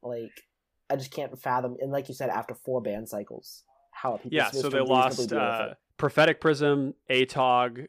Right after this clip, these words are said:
Speaker 2: Disciple of the Vault.
Speaker 1: Yeah.
Speaker 2: Uh, and then they banned, what was the last one?
Speaker 1: Uh,
Speaker 2: Am I, I'm missing something here about what was banned. Uh,
Speaker 1: I
Speaker 2: and
Speaker 1: mean,
Speaker 2: maybe it was just those three cards.
Speaker 1: yeah, 'cause they hit Bonder's Ornament in the same,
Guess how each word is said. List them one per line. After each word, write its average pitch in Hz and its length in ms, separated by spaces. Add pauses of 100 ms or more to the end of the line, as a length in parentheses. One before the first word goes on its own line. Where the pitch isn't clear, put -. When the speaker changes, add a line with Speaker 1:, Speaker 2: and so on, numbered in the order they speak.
(120)
Speaker 2:
Disciple 127 500
of 113 80
the 113 80
Vault. 117 580
Speaker 1:
Yeah. 110 200 (120)
Speaker 2:
Uh, 110 460 (100)
and 123 160
then 120 80
they 120 120
banned, 117 420
what 147 160
was 143 120
the 139 60
last 143 240
one? 180 200 (600)
Speaker 1:
Uh, 143 640 (400)
Speaker 2:
Am 123 100
I, 135 140 (100)
I'm 127 160
missing 123 300
something 117 320
here 113 240 (340)
about 120 360
what 113 120
was 113 180
banned. 117 380 (260)
Uh, - 40
Speaker 1:
I 113 380 (340)
Speaker 2:
and 165 80
Speaker 1:
mean, 170 80
Speaker 2:
maybe 170 200
it 254 40
was 220 140
just 185 200
those 175 180
three 160 180
cards. 139 420
Speaker 1:
yeah, 156 240
'cause 151 100
they 170 100
hit 175 200
Bonder's 123 340
Ornament 113 300
in 117 60
the 117 80
same, 110 640